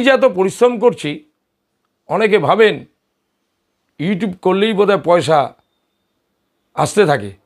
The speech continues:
হ্যাঁ, পয়সা আসে। ওই যে রামের চোদ্দ বছর বনবাসের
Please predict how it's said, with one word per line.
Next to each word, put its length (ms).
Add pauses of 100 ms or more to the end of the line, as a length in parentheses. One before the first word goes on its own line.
(2250)
হ্যাঁ, 460 (160)
পয়সা 300 (140)
আসে। 220 (3250)
ওই 140
যে 80 (100)
রামের 340
চোদ্দ 200 (120)
বছর 280
বনবাসের 480